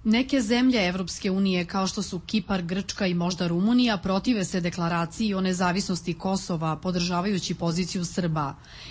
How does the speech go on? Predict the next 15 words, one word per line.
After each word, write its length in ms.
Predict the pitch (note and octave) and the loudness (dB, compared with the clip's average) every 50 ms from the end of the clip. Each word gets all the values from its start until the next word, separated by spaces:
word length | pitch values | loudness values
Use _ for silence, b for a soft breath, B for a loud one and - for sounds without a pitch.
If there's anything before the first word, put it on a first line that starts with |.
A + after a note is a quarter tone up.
| B B B | B B B
Ipak 300 | A3+ G#3+ F#3+ G3+ - - | 2 2 4 2 2 2
verujem 400 | F#3+ G3 G3 A3+ B3 A#3 G3 F#3+ | 2 4 4 6 6 4 4 4
da 100 | F3+ F#3 | 2 2
će, 200 | F3 - G3+ F3+ | 0 0 0 0
izuzev 480 | D#3 - G3+ G3 F3 F3 D#3+ E3 D3+ E3 | 0 0 0 0 0 0 0 0 0 0
Rusije, 560 | F#3 A3 A#3+ - - C4 B3 A#3 G3+ F3 - | 0 -2 -2 -2 0 2 2 4 2 2 0
velike 380 | E3+ F#3 G3+ G#3+ A3+ G#3+ - G#3+ | 0 0 0 2 0 0 0 0
evropske 440 | G3 F#3 G3 G3+ F#3 - - G3+ F3+ | 0 2 0 -2 -4 -2 -2 -2 0
države, 560 | F3 G3 G3+ G3 F#3+ G3+ F3+ D#3+ D3+ C#3+ D3 B B B B B B B | 2 2 2 2 2 2 0 0 -2 -4 -4 B B B B B B B
Italija, 440 | G3+ G3 - G#3 G3 F#3+ F3+ D#3+ | 0 2 4 4 4 4 2 0
Francuska, 600 | D#3+ - F#3+ F#3+ F#3 F3+ - F#3+ E3+ - - F3+ | 0 0 2 2 2 2 0 -2 -4 -2 0 0
Nemačka 440 | E3 F3 F3+ F#3+ F#3 E3+ - - F3+ | 2 4 4 4 2 0 -2 -2 -2
i 60 | E3+ | 0
Velika 340 | D#3+ F3+ F3+ F3 E3+ F3 F3 | 2 2 2 0 0 0 0
Britanija, 680 | D#3+ E3 F#3+ G3+ - - G#3 G3 F#3+ F#3+ F#3 F3+ E3+ | 0 2 2 2 2 2 4 4 4 4 4 4 2